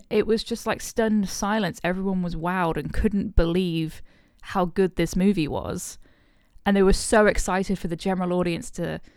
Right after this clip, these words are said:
to see it. And then, I know we told people we wouldn't get into it, but they, they were just kind of completely, um,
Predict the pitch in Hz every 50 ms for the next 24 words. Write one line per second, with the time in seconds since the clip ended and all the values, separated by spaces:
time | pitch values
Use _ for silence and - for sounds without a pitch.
0 | _ _ - - - 180 - 208 185 160 147 147 - - - - 190 185 185 185
1 | 185 180 180 175 - - - _ - - - _ - - - - 180 170 165 160
2 | 156 - - - 190 - - 156 156 160 - - - 185 - 151 156 160 151 156
3 | 156 165 160 165 156 160 160 - - 156 151 143 - - - 151 - - - _
4 | - - _ _ _ - - - - _ _ _ _ _ - - - 202 196 -
5 | - 202 214 214 226 240 - 285 - - - 311 311 294 220 - - - - _
6 | _ - - - 240 220 220 - - 208 208 220 - 180 190 185 180 170 165 160
7 | - 151 156 156 151 147 147 151 175